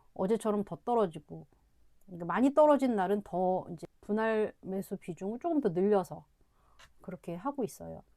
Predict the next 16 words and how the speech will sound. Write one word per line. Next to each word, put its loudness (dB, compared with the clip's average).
그래서 0
이번 2
주는 0
그래도 -2
시장이 0
조정이 -4
있었지만 -4
계속 -8
주도 -4
섹터 -6
내에서 -4
매매를 -6
해서 0
일단 0
이번 -2
주도 0